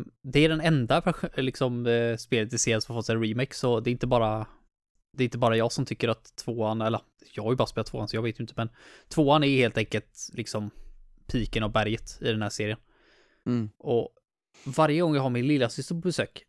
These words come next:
Speaker 1: så tar jag alltid fram det här, och så sitter vi och spelar det nya som är i Wii-versionen, det är så Haunted House Mode. Så det finns det tre olika banor att gå igenom, och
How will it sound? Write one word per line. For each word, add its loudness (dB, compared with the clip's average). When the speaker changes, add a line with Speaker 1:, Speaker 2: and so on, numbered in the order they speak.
Speaker 1:
så -8
tar 0
jag 0
alltid -2
fram 0
det 0
här, -6
och -20
så -6
sitter -4
vi -2
och -2
spelar -2
det -4
nya 0
som 0
är 0
i -2
Wii-versionen, -2
det -4
är -2
så -2
Haunted -2
House -2
Mode. 0
Så 2
det 2
finns 2
det -4
tre 4
olika 2
banor 2
att -2
gå -2
igenom, -4
och -6